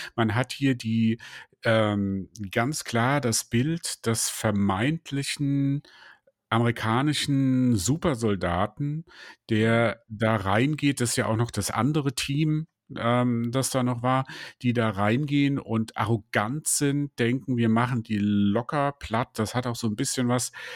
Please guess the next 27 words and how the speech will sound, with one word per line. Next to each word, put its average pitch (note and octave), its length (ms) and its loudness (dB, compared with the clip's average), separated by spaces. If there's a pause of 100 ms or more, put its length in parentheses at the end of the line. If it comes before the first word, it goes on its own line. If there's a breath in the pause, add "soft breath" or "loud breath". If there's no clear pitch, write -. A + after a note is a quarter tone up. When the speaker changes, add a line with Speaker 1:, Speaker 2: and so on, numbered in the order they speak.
(420 loud breath)
Speaker 1:
ähm, G#2+ 480 2
wir G#2 160 2
hatten, B2+ 160 -2
glaub B2 220 2
ich, A#2+ 140 -6
mal A2+ 280 0
in G#2+ 100 2
einem, G#2 340 0
äh, G2+ 480 0 (300 loud breath)
Movie A#2+ 320 2
Mystery A#2+ 440 2
Podcast B2 560 -4
über G#2+ 100 2
den G#2+ 160 2
Film A#2+ 300 0
Southern A#2 500 0
Comfort A#2 720 -2 (240)
Speaker 2:
Mhm. F#3 240 -4
Speaker 1:
gesprochen A2+ 760 0
von A2+ 220 0
Walter A2 400 2
Hill, B2+ 400 0
Die A2 640 2
letzten G#2+ 580 0
Amerikaner, A2 760 0
glaub G2 320 -2
ich. B2 120 -4